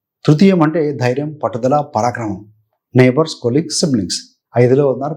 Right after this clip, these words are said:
పర్వాలేదు. ఎప్పుడైతే ఏడవ తారీఖు నుండి ఆరవ స్థానానికి వెళ్తారో నైబర్స్‌తో కావచ్చు, కొలీగ్స్‌తో కావచ్చు, మీ సహోద్యోగులు ఇలాంటి వారితోటి కూడా ఏదైనా మాట తీరు ద్వారా చిన్న చిన్న చికాకులు మొదలయ్యే అవకాశం ఉంది కాబట్టి so కొంత జాగ్రత్తగా ఉండాల్సిన అవసరం. అదేవిధంగా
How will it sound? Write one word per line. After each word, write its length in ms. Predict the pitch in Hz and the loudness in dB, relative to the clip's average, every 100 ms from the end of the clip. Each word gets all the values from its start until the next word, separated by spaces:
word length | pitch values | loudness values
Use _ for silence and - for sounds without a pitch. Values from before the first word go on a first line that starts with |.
| - | -10
పర్వాలేదు. 440 | 95 101 87 78 _ _ _ _ | -12 -12 -16 -20 _ _ _ _
ఎప్పుడైతే 520 | - 139 170 170 156 131 151 - _ - | 0 2 4 2 0 -6 -8 -12 _ 2
ఏడవ 180 | 170 208 196 | 4 4 2
తారీఖు 280 | 147 139 135 | -2 -2 -8
నుండి 140 | 135 139 107 | -8 -6 -2
ఆరవ 160 | 127 135 | 0 -2
స్థానానికి 400 | - 127 127 104 90 | -4 -8 -8 -6 2
వెళ్తారో 420 | 135 165 196 196 139 143 - _ _ - | 2 4 0 0 -4 -6 -12 _ _ -4
నైబర్స్‌తో 380 | 104 113 127 - 147 | 0 2 2 0 -2
కావచ్చు, 260 | 151 156 202 202 | -2 -6 -10 -2
కొలీగ్స్‌తో 360 | 123 110 117 143 139 | 0 0 -2 -4 -2
కావచ్చు, 320 | 139 139 175 175 - _ _ _ _ - | -4 -6 -6 -8 -14 _ _ _ _ 0
మీ 80 | 131 | 4
సహోద్యోగులు 500 | 139 127 139 135 127 123 | 6 4 0 -2 -4 -4
ఇలాంటి 300 | 117 107 - 127 | -6 -10 -4 0
వారితోటి 340 | 139 160 143 135 | 0 -2 -4 -4
కూడా 180 | 139 127 131 - _ - | 0 0 -2 -8 _ 0
ఏదైనా 240 | 165 208 160 139 | 2 2 -2 0
మాట 140 | 160 160 | 0 -2
తీరు 160 | 156 160 139 | -8 -8 -4
ద్వారా 200 | 143 147 127 | -4 -2 -6
చిన్న 120 | 143 139 | -10 -12
చిన్న 120 | 135 | -10
చికాకులు 400 | 175 185 196 185 156 | -6 -2 -2 -2 -4
మొదలయ్యే 260 | 131 135 131 | -4 -2 -2
అవకాశం 300 | 107 131 123 135 | -2 -4 -4 -4
ఉంది 120 | 127 123 | -4 -2
కాబట్టి 280 | 120 120 135 135 - - | -2 -2 -4 -4 -12 -12
so 100 | - 170 | -6 0
కొంత 160 | 131 107 110 | 0 0 -4
జాగ్రత్తగా 380 | 113 110 113 107 | -2 -4 -8 -10
ఉండాల్సిన 280 | 107 107 107 | -10 -8 -10
అవసరం. 260 | 110 - 185 185 - - | -8 -4 -4 -4 -8 0
అదేవిధంగా 420 | 123 131 139 180 | 2 2 0 -6